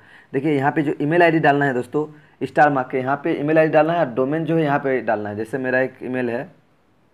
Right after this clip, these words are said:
धीवर, धीवर ज़ीरो टू जो है धीवर ज़ीरो टू एट द रेट ऑफ जी मेल डॉट कॉम, तो यहाँ पे एट द रेट नहीं, only धीवर ज़ीरो टू आपको डालना है, धीवर ज़ीरो टू, ठीक है। और यहाँ पे डालना है आपको एट द रेट ऑफ़ जी मेल डॉट कॉम, हम देखिए दिख रहा है।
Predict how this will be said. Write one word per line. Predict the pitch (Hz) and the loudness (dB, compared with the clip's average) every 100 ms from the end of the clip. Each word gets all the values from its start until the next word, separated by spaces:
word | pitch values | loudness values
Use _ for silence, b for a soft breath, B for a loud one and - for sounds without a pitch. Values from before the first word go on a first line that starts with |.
| _ _ _ | _ _ _
धीवर, | - 95 110 117 117 120 139 160 - _ _ _ _ _ _ | -20 -10 -6 -4 -4 -2 -4 -6 -10 _ _ _ _ _ _
धीवर | - 113 131 | -14 -6 -4
ज़ीरो | 117 127 | -2 -2
टू | 135 135 | -2 -4
जो | 110 127 | -2 0
है | 143 139 110 | 0 -2 -4
धीवर | 120 135 | -4 -2
ज़ीरो | 131 143 | -2 -2
टू | 156 | -2
एट | 131 | 0
द | 135 | 0
रेट | 135 135 | 0 -2
ऑफ | 131 | -4
जी | 117 | -4
मेल | 127 123 | -6 -4
डॉट | 110 | -6
कॉम, | - 95 - b b b 127 | -8 -12 -14 b b b -4
तो | |
यहाँ | 127 139 | -4 -2
पे | 151 | -2
एट | 147 143 | 0 2
द | 151 | 2
रेट | 151 147 | 2 2
नहीं, | 131 110 | -2 -4
only | 131 139 113 | -2 -2 -2
धीवर | 127 135 139 | 0 0 0
ज़ीरो | 135 | -2
टू | 135 139 | 0 -2
आपको | 123 147 | -2 -4
डालना | 117 107 104 | -2 -4 -4
है, | 104 - | -10 -12
धीवर | 104 117 120 113 | -6 -4 -4 -6
ज़ीरो | 107 104 | -8 -10
टू, | 104 85 - _ _ _ _ _ _ _ _ _ _ | -10 -16 -16 _ _ _ _ _ _ _ _ _ _
ठीक | 147 | -10
है। | 123 | -6
और | 104 | -4
यहाँ | 113 113 156 | -4 -2 -2
पे | 160 | 0
डालना | 139 131 131 | 0 2 0
है | 127 | -2
आपको | 123 139 | -4 -2
एट | 120 | -2
द | 120 | 0
रेट | 127 131 | 0 -2
ऑफ़ | 120 | -4
जी | 107 110 | -6 -8
मेल | 107 | -8
डॉट | 101 101 | -10 -12
कॉम, | - 98 | -14 -12
हम | 104 104 | -10 -8
देखिए | 107 110 | -8 -8
दिख | 113 | -6
रहा | 113 110 | -6 -6
है। | 131 | -10